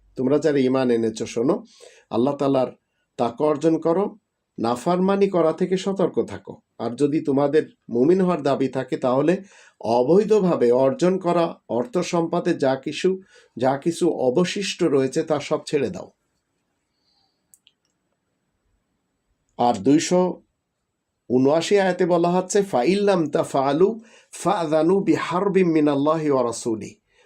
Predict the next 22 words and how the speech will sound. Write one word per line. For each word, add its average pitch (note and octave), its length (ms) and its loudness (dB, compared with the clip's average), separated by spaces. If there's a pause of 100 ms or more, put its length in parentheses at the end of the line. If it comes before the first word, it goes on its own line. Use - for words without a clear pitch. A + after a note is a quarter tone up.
(120)
ওয়া B2+ 140 0
ইন B2 160 0
তুবতুম F#3+ 460 0
ফালাকুম C3 560 0
রুউসু C#3+ 420 0
আমওয়ালিকুম A2+ 680 -2
লা G3+ 180 -2
তাযলিমুনা B2 680 -2
ওয়া G#2 120 -4
লা G2 160 -6
তুযলামুন।" G2 680 -14 (540)
যদি C3 220 2
তোমরা C#3 300 0
তা A2+ 220 -2
না C3 180 0
ছাড়তে F3 380 -4
চাও, G3 260 -4 (340)
তাহলে C3+ 300 0
জেনে D#3+ 300 2
রাখবে D3 300 0
তোমাদের C3+ 440 0
বিরুদ্ধে E3 440 -2